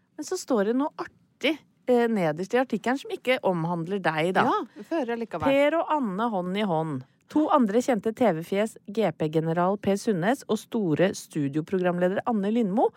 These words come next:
Speaker 2: Ja.
Speaker 1: kom sammen på den røde løperen.
Speaker 2: Akkurat.
Speaker 1: Anne Lindmo hadde for anledningen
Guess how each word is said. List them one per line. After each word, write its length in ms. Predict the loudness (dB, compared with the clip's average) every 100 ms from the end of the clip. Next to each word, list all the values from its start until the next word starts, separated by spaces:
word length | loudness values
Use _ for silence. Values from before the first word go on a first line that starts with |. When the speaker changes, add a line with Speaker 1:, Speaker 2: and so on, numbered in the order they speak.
| -8 -10
Speaker 2:
Ja. 160 | -2
Speaker 1:
kom 200 | 0 0
sammen 400 | 0 -2 0 -2
på 100 | -2
den 160 | 0 2
røde 320 | 4 4 2
løperen. 480 | 0 -2 -4 -6 -6 -12 _
Speaker 2:
Akkurat. 600 | -20 -20 _ -2 0 0 -4 -16 -6 0
Speaker 1:
Anne 340 | 2 2 0
Lindmo 380 | 0 0 -2 -2
hadde 240 | -2 -2
for 140 | -4 -4
anledningen 760 | -2 -2 -4 -2 -2 0 -2